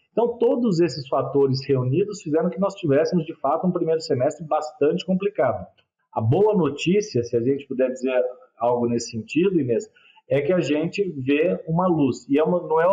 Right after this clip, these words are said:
não é a luz do trem vindo de frente, de, vindo, é, de frente pra nós, né? Pelo contrário, é uma luz que indica um caminho,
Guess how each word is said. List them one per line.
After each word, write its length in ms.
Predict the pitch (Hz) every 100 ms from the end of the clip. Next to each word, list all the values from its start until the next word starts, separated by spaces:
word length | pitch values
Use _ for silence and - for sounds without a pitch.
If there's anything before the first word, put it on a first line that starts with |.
| 190 170
não 180 | 165 170
é 60 |
a 80 | 190
luz 260 | 180 185 170
do 180 | 202
trem 280 | 190 180 185
vindo 440 | 156 175 190 196 196
de 160 | 170 175
frente, 380 | 170 175 180 147
de, 520 | 139 147 143 139 139 127
vindo, 340 | 165 175 170 - - _ _
é, 300 | 131 139 135
de 140 | 131 156
frente 400 | - 170 190 196
pra 200 | 202 185
nós, 320 | 160 165 139
né? 220 | 120 120 113
Pelo 200 | 147 151
contrário, 420 | 175 165 156 135
é 40 | 131
uma 160 | 139
luz 280 | 139 147 170 - _ _ -
que 100 | 180
indica 380 | 175 135 160 185
um 100 | 180
caminho, 640 | 196 185 170 175 147 101